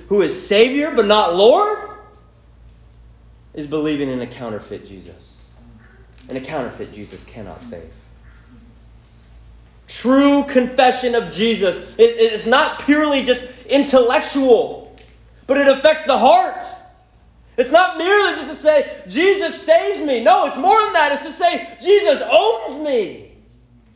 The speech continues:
He is my Savior, yes, but more than that, he is my Lord." I've quoted James two nineteen many times, but I think it's needed in this context.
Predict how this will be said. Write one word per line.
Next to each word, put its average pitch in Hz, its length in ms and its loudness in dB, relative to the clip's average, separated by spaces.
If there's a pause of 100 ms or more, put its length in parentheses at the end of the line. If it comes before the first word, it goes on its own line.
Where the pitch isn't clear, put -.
He 320 120 -2
is 359 200 -4
my 311 160 0
Savior, 381 480 0
yes, 427 440 0 (300)
but 339 160 -4
more 403 240 4
than 415 80 -6
that, 349 140 2
he 330 140 -6
is 294 120 -10
my 269 140 -2
Lord." 359 720 0 (2250)
I've 196 220 -12
quoted 190 340 -6
James 151 300 -14
two 165 260 -16
nineteen 139 440 -14
many 156 160 -12
times, 107 400 -16 (1120)
but 139 180 -6
I - 40 -12
think 170 160 -10
it's - 160 -16 (400)
needed 156 400 -6
in 127 80 -10
this 127 180 -12
context. 127 540 -12